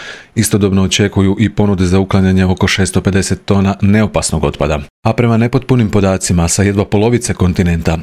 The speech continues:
tijekom četiri rekordna toplinska vala u Europi je umrlo najmanje trideset i pet tisuća ljudi više nego što bi se inače očekivalo tijekom ovog ljeta.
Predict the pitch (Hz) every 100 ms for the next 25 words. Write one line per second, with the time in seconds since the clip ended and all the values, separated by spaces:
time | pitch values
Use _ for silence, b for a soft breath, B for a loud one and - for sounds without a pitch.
0 | - 104 98 95 123 120 123 113 123 113
1 | 110 104 107 110 - 101 95 85 85 92
2 | 90 101 117 - 107 95 - 117 117 107
3 | 95 104 110 104 95 110 117 113 98 92
4 | - 110 - 101 101 104 101 104 87 117
5 | - 117 101 B B B B - 113 110
6 | - 110 104 113 107 117 107 104 98 98
7 | 113 107 98 104 92 107 107 92 90 85
8 | 80 85